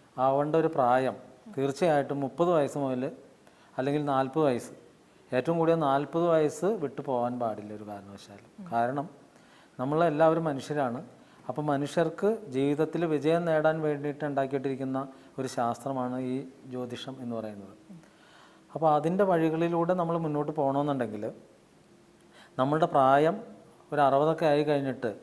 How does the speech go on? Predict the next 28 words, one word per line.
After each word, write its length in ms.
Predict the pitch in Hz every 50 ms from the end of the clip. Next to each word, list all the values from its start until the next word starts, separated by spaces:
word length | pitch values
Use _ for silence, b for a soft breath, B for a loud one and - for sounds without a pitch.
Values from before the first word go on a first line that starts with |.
| - B B B B -
ഇതിൻ്റെ 180 | 135 139 151 147 147
പരിഹാരം 480 | 139 135 120 135 139 139 143 156 160 156
തേടി 380 | 147 143 127 123 120 110 113 110 - B B B B B _ -
പിന്നെ 220 | 143 143 156 185 185 180
നമുക്ക് 260 | 170 165 160 156 - 170
അതിൽ 120 | 160 151 156
നിന്ന് 120 | 156 165
രക്ഷപ്പെടാനുള്ള 760 | 160 151 135 - - 165 151 151 147 143 143 143 143 139 139 139 127 123
ആരോഗ്യം 280 | 127 127 135 135 139 139 135
നമുക്കുണ്ടാവില്ല. 580 | 127 117 123 127 120 110 104 101 101 101 98 95 - - _ _ _ _ _ _ _ _ _ _ _ 214 190 175 175 185 _ _ _ _ _ _ _
അപ്പോൾ 140 | - - 139 135
ശരിക്കും 240 | 139 131 135 156 180 180
പറഞ്ഞാൽ 280 | 170 175 175 175 175 208 202 180
നമുക്ക് 260 | 156 147 143 - 180 185 185 175
നാൽപത് 380 | 147 143 143 139 - 156 165 175 185 190 - - B B B B B B -
മുതൽ 220 | 147 147 151 156 165 185 190 180
അങ്ങോട്ട് 260 | 151 151 160 156 175 170
കിട്ടിയാലാണ് 460 | 165 - 165 160 156 151 151 147 143 151 175 160 151
എത്ര 160 | 139 - 156 160 156
കടത്തിൽ 260 | 156 143 139 143 147 151
പോയാലും 360 | 147 151 147 143 143 147 151 147
നമുക്ക് 180 | 143 135 151 151 -
തിരിച്ച് 340 | 147 135 123 - - - 190 208 202 - - - - - - _ _ _ _ _ -
റിവേഴ്സ് 320 | 131 139 143 147 151 147 - 185
ചെയ്യാൻ 180 | 170 165 165 170
പറ്റിയൊരു 280 | 165 160 165 160 156 147 147
കാലഘട്ടം. 420 | 139 131 131 123 123 123 120 110 113 117
അതായത് 260 | 120 123 131 139 143